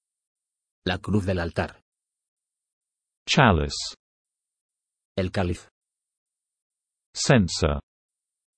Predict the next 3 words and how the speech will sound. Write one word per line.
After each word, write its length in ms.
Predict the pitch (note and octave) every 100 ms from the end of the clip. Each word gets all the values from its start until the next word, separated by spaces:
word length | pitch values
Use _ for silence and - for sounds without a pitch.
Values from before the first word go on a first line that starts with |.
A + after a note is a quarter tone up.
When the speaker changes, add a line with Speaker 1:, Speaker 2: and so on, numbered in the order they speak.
| _ _ _ _
Speaker 1:
El 160 | - E2
incensario. 680 | D#2+ E2 D#2 D#2+ D2 C#2+ - _ _ _ _ _ _ _ _ _ _ _ _ _ _
Speaker 2:
Altarpiece. 800 | C#3 B2 - F#2+ F2+ D2 C#2 -